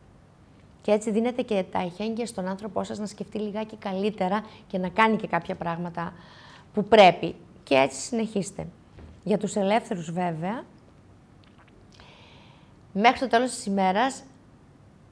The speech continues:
αν θα ανοίξετε λίγο τα μάτια σας περισσότερο, θα δείτε ότι υπάρχει ένα άτομο εκεί κοντά,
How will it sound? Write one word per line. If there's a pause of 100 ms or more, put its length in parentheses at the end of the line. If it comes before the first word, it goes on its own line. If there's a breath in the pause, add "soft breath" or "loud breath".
(460)
αν
θα
ανοίξετε
λίγο
τα
μάτια
σας
περισσότερο,
θα
δείτε
ότι
υπάρχει
ένα
άτομο
εκεί
κοντά,